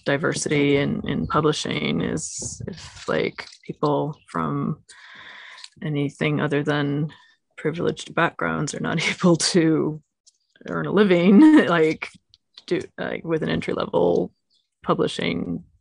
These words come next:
uh, salary or the cost of living in a place like London, um, or New York, um,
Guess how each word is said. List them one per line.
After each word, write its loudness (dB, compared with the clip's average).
uh, -10
salary -2
or -6
the -8
cost -2
of 0
living 2
in 0
a -2
place -2
like -2
London, -2
um, -4
or -12
New -6
York, -4
um, -4